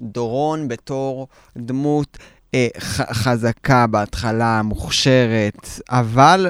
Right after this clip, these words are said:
לאט לאט אנחנו מגלים, כל, ל-, ל-, לאט לאט כל פרק שאנחנו, כל הפרקים ב-, בהתקדמות בפרקים, אנחנו נחשפים לעוד ועוד שכבות באישות של דורון,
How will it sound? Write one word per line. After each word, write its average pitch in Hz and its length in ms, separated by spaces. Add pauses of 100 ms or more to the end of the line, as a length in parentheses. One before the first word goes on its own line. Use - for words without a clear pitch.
לאט 156 240
לאט 196 220
אנחנו 147 260
מגלים, 131 640 (360)
כל, 190 240 (400)
ל-, 196 60 (160)
ל-, 175 120 (220)
לאט 165 280
לאט 175 180
כל 160 180 (120)
פרק 160 340
שאנחנו, 120 680
כל - 280
הפרקים 147 560
ב-, 127 60 (380)
בהתקדמות 120 540 (160)
בפרקים, 139 560 (380)
אנחנו 139 140
נחשפים 143 460
לעוד 143 460
ועוד 131 300
שכבות 120 480
באישות 117 380
של 123 160
דורון, 139 380